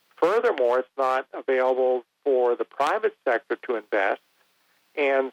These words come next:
so what he, the, the, the strongest cost that economists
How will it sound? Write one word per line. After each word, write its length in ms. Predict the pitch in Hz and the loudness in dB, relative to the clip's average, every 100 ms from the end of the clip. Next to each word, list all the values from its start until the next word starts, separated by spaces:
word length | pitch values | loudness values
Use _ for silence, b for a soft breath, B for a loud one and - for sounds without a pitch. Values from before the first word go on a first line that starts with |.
| _ | _
so 140 | 143 | 2
what 180 | 131 131 | 2 2
he, 140 | 127 135 - | 0 -2 -6
the, 120 | 135 - | -6 -4
the, 140 | 127 - _ | -8 -8 _
the 60 | - | -8
strongest 640 | - - 156 208 202 185 _ _ _ _ | -6 0 0 0 -2 -4 _ _ _ _
cost 500 | - - 185 135 98 _ _ | -8 -2 0 0 -2 _ _
that 160 | 127 - | -2 -2
economists 580 | 131 - 151 151 143 | -10 -4 -2 0 -2